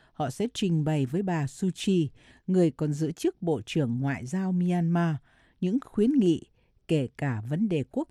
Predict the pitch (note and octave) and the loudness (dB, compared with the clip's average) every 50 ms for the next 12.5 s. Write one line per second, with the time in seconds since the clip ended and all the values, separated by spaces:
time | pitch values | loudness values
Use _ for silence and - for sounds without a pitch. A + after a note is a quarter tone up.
0 | _ - D#3+ C#3 _ - B2+ A#2+ A#2+ D3+ A3 A3 F#3 E3 D3 C3+ A#2+ C3 D3+ F3 | _ -6 -6 -6 _ -6 -6 -4 -4 -2 -2 -2 -2 -2 -2 -2 -2 -2 -2 -2
1 | F3+ D#3+ D#3+ D3+ - F3 E3 D3+ C#3 - - - G#2+ C3+ - F3 D3+ - _ - | -2 -2 -4 -4 -4 -2 -2 -2 -4 -6 -8 -10 -10 -6 -4 -4 -4 -4 _ 0
2 | C#3 E3 E3+ D3+ A#2 - _ _ _ _ _ _ _ _ _ _ _ _ _ _ | 2 4 4 2 0 -4 _ _ _ _ _ _ _ _ _ _ _ _ _ _
3 | _ _ - D#3+ F3 G3 G3 F#3 F3+ F3 E3 D3 _ _ _ _ _ - - - | _ _ -4 0 2 2 2 4 4 2 2 0 _ _ _ _ _ -20 -10 -2
4 | - B3 A#3+ A#3+ A#3 A3+ G#3+ - - G#3+ G3+ G3 F3+ - - - G3 F#3+ F#3 E3+ | 2 4 4 6 6 4 2 2 2 0 0 0 0 -2 0 2 4 4 4 2
5 | E3 - _ _ _ _ _ _ _ _ _ - G#3+ C4+ C4+ - - - C4 G#3 | 0 -2 _ _ _ _ _ _ _ _ _ 0 0 0 0 -4 -4 -2 0 0
6 | F#3+ F3 F3 F3 E3+ E3+ F3 A#3 - - - - - - - F#3 F3 D3+ B2+ - | 2 2 2 0 0 0 0 -2 -4 -8 -14 -20 -6 0 4 4 4 4 2 -2
7 | - - _ _ _ _ _ _ _ _ _ _ _ _ _ _ - F3+ F3+ G#3 | -8 -16 _ _ _ _ _ _ _ _ _ _ _ _ _ _ -2 0 0 0
8 | C#4+ - - - B3+ A3+ G3 F3 C3+ C3+ D3+ E3+ D#3 D3 - _ - F3+ G3+ G3 | 0 -2 -2 -2 -2 0 0 0 0 -2 -2 -2 -4 -4 -6 _ -2 0 2 2
9 | A3 F#3+ E3+ D#3+ F3+ E3 D3 C3+ A#2+ A2 _ _ _ _ _ _ - - G3 F3 | 2 2 4 4 4 2 2 2 -2 -4 _ _ _ _ _ _ -2 -2 0 2
10 | G3 A3 D#4+ G#4 _ _ _ _ _ _ - F#3 F#3+ G3 F#3+ F3 E3+ G3+ A#3 A#3 | 2 2 2 0 _ _ _ _ _ _ -2 0 2 4 4 4 4 4 2 2
11 | A#3+ G#3 G#3 F#3+ F#3+ G#3 G3+ G3 F#3 _ - - F#4 - _ - F#3 D#3+ - - | 2 2 2 2 0 0 0 -2 -2 _ -2 -2 -2 -2 _ -2 -2 -2 -2 -4
12 | B2 C3+ D3+ D#3 F#3 A#3+ C#4+ C4+ F#3+ C#3+ | -4 0 2 2 2 2 2 0 0 -2